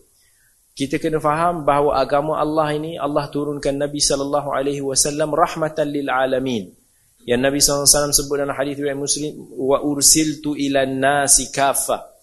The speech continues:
Aku ni diutuskan kepada manusia keseluruhannya. Maka seboleh-bolehnya kita nak dakwah kita sampai kepada ramai orang. Bukan kepada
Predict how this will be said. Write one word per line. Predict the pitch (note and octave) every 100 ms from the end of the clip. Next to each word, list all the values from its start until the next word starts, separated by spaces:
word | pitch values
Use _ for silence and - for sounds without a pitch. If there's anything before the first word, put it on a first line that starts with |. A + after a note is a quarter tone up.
| - _ -
Aku | B2+ - D#3+
ni | D#3
diutuskan | D3 D3 C#3+ C#3+ D#3+ - D3+ C#3
kepada | D3+ C#3+ C#3+ C#3+
manusia | C#3 C#3+ D3+ D#3 - E3+ D3+
keseluruhannya. | D#3+ D3 D#3 C#3+ C#3+ C#3+ C#3 D3+ F3 F3 G#2 - _ _ _ _ _ _ -
Maka | C3+ C#3
seboleh-bolehnya | E3+ - C#3+ D#3 D#3 C#3+ D#3 D#3+ D#3 D#3+ D#3
kita | D#3+ D#3+
nak | D#3 C#3+ -
dakwah | A#2+ C#3+ D3+ C#3+
kita | D3 D3+
sampai | C#3+ C#3+ D3 C#3+ C3
kepada | - B2+ B2+
ramai | A#2+ B2+ B2
orang. | A2 A2+ G2+ F2+ - - _ _
Bukan | - B2+ - E3 D3+ C#3+
kepada | D3 - C#3+